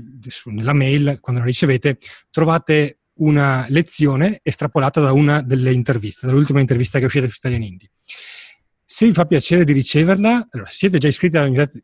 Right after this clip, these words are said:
alla newsletter di Italian Indie, non fate nulla, la riceverete.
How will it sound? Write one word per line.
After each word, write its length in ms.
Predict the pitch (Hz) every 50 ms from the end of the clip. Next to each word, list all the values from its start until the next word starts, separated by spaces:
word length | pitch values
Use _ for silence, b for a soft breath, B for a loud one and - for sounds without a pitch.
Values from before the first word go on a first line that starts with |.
| _
alla 200 | - - 117 123
newsletter 540 | 123 123 131 127 113 117 139 151 - - 131
di 60 | 127 123
Italian 240 | - 147 160 170 147
Indie, 320 | 139 139 131 147 - - _ _ _ _
non 200 | _ 143 151 143
fate 220 | - 139 127 - 131
nulla, 340 | 127 127 127 123 135 139 127 -
la 80 | 135
riceverete. 600 | 135 123 - - 123 113 117 101 - _ - 95